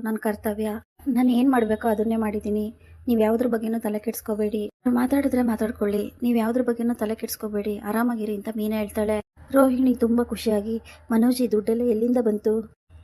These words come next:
ಛಾಯಾ ಕೊಟ್ಟಿರೋ ದುಡ್ಡಿಂದ ಇದನ್ನೆಲ್ಲ ತಗೊಂಬಂದ್ರ?" ಅಂತ ರೋಹಿಣಿ ಕೇಳಿದಾಗ,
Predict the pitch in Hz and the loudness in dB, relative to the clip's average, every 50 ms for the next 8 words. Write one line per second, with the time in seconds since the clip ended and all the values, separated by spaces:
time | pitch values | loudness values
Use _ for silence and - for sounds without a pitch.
0 | - - - - 240 240 247 254 262 - 277 262 - 247 233 240 247 240 214 214 | -20 -18 -4 2 4 4 4 4 2 2 0 0 0 2 2 2 2 2 2 2
1 | 240 226 226 220 208 208 214 202 208 220 - 233 220 220 208 214 214 208 208 208 | 0 0 0 -2 -2 -2 -2 -4 -4 -4 -4 -4 -4 -4 -4 -4 -2 -2 -2 -4
2 | 208 208 - 214 208 208 208 208 202 226 226 220 - 220 208 202 202 196 190 | -4 -4 -4 -4 -4 -4 -6 -6 -6 -6 -6 -4 -4 -4 -4 -2 -4 -6 -6